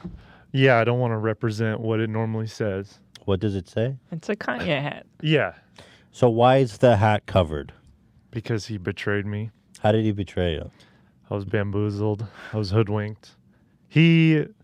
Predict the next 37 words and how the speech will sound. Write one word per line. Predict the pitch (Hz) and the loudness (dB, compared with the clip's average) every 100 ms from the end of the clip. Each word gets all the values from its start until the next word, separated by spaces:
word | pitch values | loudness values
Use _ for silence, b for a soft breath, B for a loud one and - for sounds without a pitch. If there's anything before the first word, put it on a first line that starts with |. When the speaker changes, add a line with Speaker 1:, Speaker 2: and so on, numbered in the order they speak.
| b b b - | b b b 2
Speaker 1:
ruined | 113 160 190 117 98 | 6 6 6 2 0
my | 95 | -2
weekend. | 95 104 95 120 - 135 - _ | 0 -2 -2 -8 -8 -10 -14 _
Speaker 3:
Have, | 123 | 2
Speaker 1:
And | 120 107 107 | 2 0 0
Speaker 3:
have | 190 | -2
you | 196 254 | 0 2
eaten, | 175 190 202 214 208 | 2 2 0 -8 -8
like, | 202 190 | -8 -8
in | 190 | -10
the | 185 | -8
last | 180 180 - _ - | -6 -8 -12 _ -4
Speaker 2:
You | 101 | 0
Speaker 3:
few | 165 | 2
Speaker 2:
look | |
Speaker 3:
days? | 175 - | 4 2
Speaker 2:
unhealthy, | 110 117 - | 4 2 2
bro. | 80 78 | -4 -2
You | 92 | 0
look | 117 - | 0 2
pale. | 98 90 71 - _ | 2 2 0 -10 _
Speaker 1:
<laughs> | - | -8
I'm | 117 | 0
not, | 139 147 123 | 2 2 2
I | 113 | 2
haven't | 120 113 95 | 2 0 -4
shaved. | - 117 120 107 | 0 2 2 0
I'm | 107 107 | -2 0
feeling | 135 123 107 | 2 2 2
out | 101 107 104 | 0 0 -2
of | 95 | -4
it. | 95 - | -6 -2
Speaker 2:
So | - 147 | 2 4
what, | 165 135 | 4 2
how | 156 | 2
did | 160 | 2
he, | 156 | 2